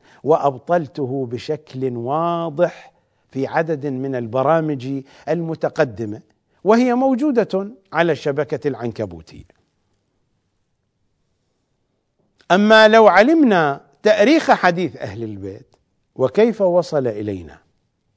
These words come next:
فإن معرفتنا بتاريخ حديث أهل البيت تعطينا صورة واضحة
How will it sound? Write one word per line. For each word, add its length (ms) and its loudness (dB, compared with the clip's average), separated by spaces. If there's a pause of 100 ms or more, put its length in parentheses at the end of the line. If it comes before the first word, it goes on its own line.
(2750)
فإن 380 0
معرفتنا 800 2
بتاريخ 640 0
حديث 460 -4
أهل 260 -6
البيت 540 -4 (2250)
تعطينا 720 -2 (640)
صورة 960 2 (320)
واضحة 1000 2